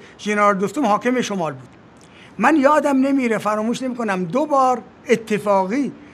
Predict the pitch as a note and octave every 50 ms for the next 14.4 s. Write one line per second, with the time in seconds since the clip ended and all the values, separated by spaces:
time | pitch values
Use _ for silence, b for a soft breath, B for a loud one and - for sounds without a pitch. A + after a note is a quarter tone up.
0 | B - - G3 F#3 - - G#3 G3 F#3 F3 D#3 G3+ A#3 B3 A#3+ G3 F#3+ F#3 G3
1 | G#3 G#3+ G#3 G3+ F#3 F3 D#3+ C#3 - F#3 F#3 F3 F3+ E3 D#3+ D#3+ D3+ D3+ C#3+ C#3
2 | B2 E3 G3 G#3 G3 - G3+ F3+ D#3 D3+ D3 C#3 B2+ A#2+ C#3+ E3 E3 - - B
3 | B B B B B B E3+ F#3 F3+ F#3 F#3 F#3 F#3 F3+ D#3+ G3 G3+ G#3+ A3 G3
4 | - F#3 E3+ D#3+ F#3 F#3 G3 A3+ A3+ G#3 A#3 A3+ G#3 F#3+ E3+ D3 D#3+ F3+ F#3 F3+
5 | F3+ E3+ D#3 D3+ D3 F3 D#3+ D3 D3 C#3+ C#3+ - - G#3 A#3 A#3+ A#3+ B3 B3 B3+
6 | C4 A#3+ B B B B B - A#3 A3+ A3+ A3 A3 G#3 F#3 - - A3+ G#3 G#3
7 | F#3+ C#3+ G#3 G#3 F#3+ - A#3 C4 C#4 C#4 C4 A3+ A3 B3 - - G#3 G#3+ G#3+ A#3+
8 | C4 C4 B3+ A3 G3 - - G#3 G3+ G3 - - A#3 A3 F#3+ D3+ B2 - - -
9 | - - - - B B B B B B B - - A3 A#3 G#3+ A3+ A3+ A#3 A3+
10 | A3 G#3 - A3 G#3 G3+ - - A#3+ C4+ C#4+ C#4+ C#4 A#3+ - - - - - G3
11 | A3 A3 G#3+ G#3+ A3 A#3 C4+ D4 C4+ B3 A#3+ A3 - - - - - A#3 A3+ G3
12 | A#3 B3+ C#4 C#4 C4+ C4 C4 - B3+ A#3+ A3+ A3+ A3 A3 A#3 A#3+ B3 B3 A#3 G#3+
13 | G#3+ - G#3 G3+ G3 F#3 - - F#3 D#3+ C3 A2 - - - - - - F#3 G3
14 | G#3 G3 F#3+ G3 G3 A3+ B3